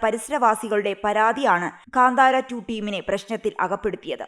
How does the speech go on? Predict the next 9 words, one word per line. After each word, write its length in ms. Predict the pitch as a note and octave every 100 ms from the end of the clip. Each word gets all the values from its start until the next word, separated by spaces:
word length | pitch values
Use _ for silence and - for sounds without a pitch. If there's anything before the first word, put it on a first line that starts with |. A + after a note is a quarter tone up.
| - -
ഗ്രാമത്തിൽ 540 | A3 A3 G#3+ A#3+ B3 A3+
മാത്രം 400 | G#3+ G#3 A3+ A3
ചിത്രീകരിക്കാനാണ് 1200 | A3 A#3+ B3+ B3 A#3+ A#3+ G#3 G3 F3+ - - G3
അനുമതി 340 | A3+ A#3 B3
ലഭിച്ചിട്ടുള്ളതെങ്കിലും 840 | G#3+ G#3 - A3+ G#3+ F#3 F#3 F#3+ - - _ B3
കാടിനകത്ത് 600 | A#3+ C4+ C#4 A#3+ A3+ A#3+
കയറിയാണ് 640 | G3+ G#3 A3+ F#3+ F#3 - -
സിനിമ 240 | A3+ G3+
ചിത്രീകരിക്കുന്നതെന്നും 960 | - - B3 B3+ A#3 F#3+ A3+ G3+ F#3+